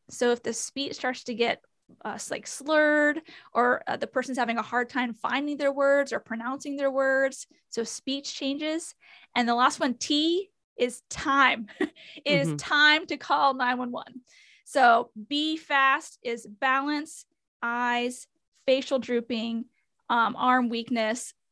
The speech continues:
Speaker 1: uh, slurred speech, and then time to call an ambulance. Because the faster we go, the faster we get an intervention for someone having a stroke, the better their outcome is gonna be.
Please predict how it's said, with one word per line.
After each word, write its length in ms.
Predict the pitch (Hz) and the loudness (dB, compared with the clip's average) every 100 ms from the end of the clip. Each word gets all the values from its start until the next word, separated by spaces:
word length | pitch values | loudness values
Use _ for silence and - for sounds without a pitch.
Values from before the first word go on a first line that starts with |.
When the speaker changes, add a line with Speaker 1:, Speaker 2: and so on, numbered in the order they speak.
| 233 | -4
Speaker 1:
uh, 300 | 214 226 233 | -2 -2 -4
slurred 420 | - 247 254 247 | -4 2 2 2
speech, 420 | - 220 220 - | -4 -6 -6 -4
and 120 | 220 220 | -4 -4
then 140 | 214 | -4
time 580 | - - 220 233 220 220 | -8 -8 -6 -2 -2 -2
to 120 | - | -4
call 200 | - - | -4 -2
an 80 | - | -2
ambulance. 580 | - - - - - - _ _ _ _ - - _ | -4 -6 -6 -8 -10 -14 _ _ _ _ -20 -20 _
Because 800 | - 254 - 370 269 233 262 - - _ _ _ | -8 -8 0 6 6 6 2 -4 -16 _ _ _
the 300 | 226 262 254 247 | -4 2 2 0
faster 560 | - 247 254 - 330 | 0 2 2 -2 -6
we 180 | 294 302 | -6 -4
go, 480 | 247 185 196 285 349 _ | -4 -4 -2 -4 -6 _
the 80 | 240 - _ | -10 -10 _
faster 420 | 247 247 - 339 | 2 2 -2 -4
we 100 | 277 | -4
get 200 | 240 262 | 0 0
an 100 | 247 | 0
intervention 560 | 233 233 233 226 277 262 | -2 -4 -4 -4 -4 -4
for 100 | 240 | -4
someone 220 | 233 233 | -4 -4
having 180 | 240 233 | -2 -4
a 40 | |
stroke, 460 | 233 - 233 262 320 _ _ _ _ _ | -6 -4 0 0 -2 _ _ _ _ _
the 120 | 240 | -2
better 480 | 196 - 233 233 254 | -2 0 2 4 2
their 180 | 220 - | 2 0
outcome 360 | 214 - 220 | 0 -2 -4
is 140 | 220 - | -6 -6
gonna 200 | - - | -8 -8
be. 360 | - - 254 | -10 -12 -12